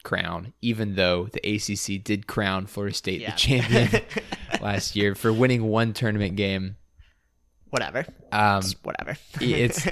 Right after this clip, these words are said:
Speaker 1: it's whatever. But yeah, I think, you know, we play Notre Dame and we are at Clemson. Ooh, and Clemson's the highest ranked A C C team right now, which is kinda weird. But, uh, then we got Clemson and then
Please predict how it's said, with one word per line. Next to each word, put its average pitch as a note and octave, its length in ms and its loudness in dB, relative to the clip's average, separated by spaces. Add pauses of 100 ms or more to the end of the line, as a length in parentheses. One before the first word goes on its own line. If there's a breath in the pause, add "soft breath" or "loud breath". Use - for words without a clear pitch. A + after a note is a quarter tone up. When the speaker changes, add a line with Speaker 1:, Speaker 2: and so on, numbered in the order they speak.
Speaker 1:
it's G#2+ 140 -2
whatever. F#2+ 240 -2
But C3 120 4
yeah, E3 200 6
I G2+ 100 -4
think, A#2+ 360 0
you A2 100 -4
know, G2+ 240 0
we A#2 120 2
play A2 380 2
Notre G#2+ 280 2
Dame G#2 400 2 (420 loud breath)
and G2+ 600 2
we G#2 380 -2
are G2 160 -2
at - 220 0
Clemson. A2+ 560 2 (840)
Ooh, A2+ 280 0
and A2+ 180 -2
Clemson's B2+ 480 2
the G#2 100 -2
highest A2+ 460 0
ranked G#2+ 200 -2
A G#2 100 -2
C A2 140 -6
C A#2 200 0
team A2 260 0
right G2+ 180 -2
now, G2 180 -4
which G#2 140 -8
is - 60 -4
kinda G2+ 200 -2
weird. F#2 360 0 (560 soft breath)
But, G#2 180 2
uh, F#2+ 180 2
then G#2 240 -2
we G2+ 140 -2
got - 240 -4
Clemson G#2 500 -4
and F#2+ 120 -6
then F2+ 240 -6